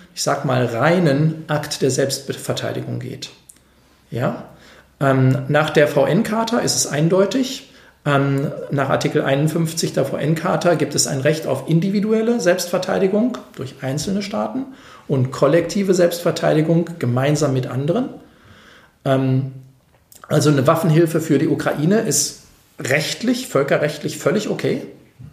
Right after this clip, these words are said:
ja, äh, im Moment, weil sie sich selbst verteidigen. Ähm, aber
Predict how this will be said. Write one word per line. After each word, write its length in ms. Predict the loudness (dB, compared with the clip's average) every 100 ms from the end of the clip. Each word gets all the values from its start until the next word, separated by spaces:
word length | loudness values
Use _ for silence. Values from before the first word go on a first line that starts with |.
| -20 _
ja, 280 | -8 -8 -8 -20 -20 -20 -20 -8 0
äh, 200 | 2 2
im 80 |
Moment, 420 | 2 2 2 -2 -8 -2
weil 220 | 2 4
sie 120 | 2
sich 180 | -2 -2
selbst 240 | -2 -2 -4
verteidigen. 540 | -6 -4 -2 -4 -6 -20 _ _ -20 -20 _ _ 0
Ähm, 580 | 2 2 -2 -4 -10 -16 -20 _ _ _ _ _ _ -14 -2
aber 520 | 2 2 2 -2